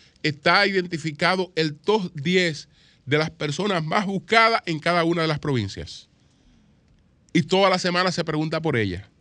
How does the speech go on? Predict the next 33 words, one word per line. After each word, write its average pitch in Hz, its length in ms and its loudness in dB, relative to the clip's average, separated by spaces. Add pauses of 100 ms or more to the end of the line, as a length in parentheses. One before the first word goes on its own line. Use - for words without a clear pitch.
Y 165 100 -2
fulanito, 202 640 -2 (180)
y 160 80 0
perencejo, 185 640 -2 (220)
y 160 80 -6
sutanejo, 190 640 -2 (360)
y, 135 540 2 (280)
y, 135 260 -4
y 139 120 0
se 147 140 2
le 147 100 4
da, 175 300 4
y 165 100 0
se 160 120 -4
le 151 120 0
da, 170 240 2
y 170 100 -2
se 147 120 -4
le 147 80 0
da 156 140 0
seguimiento. 135 760 -4 (1500)
Visto 202 200 0
que 160 120 -2
recientemente 185 920 -2 (280)
fue 151 200 -2
apresada 175 440 0
una 175 160 0
persona 170 400 -2
que 160 80 -4
estaba 147 240 -2
en 165 60 -2
la 175 80 -2
calle 156 360 -2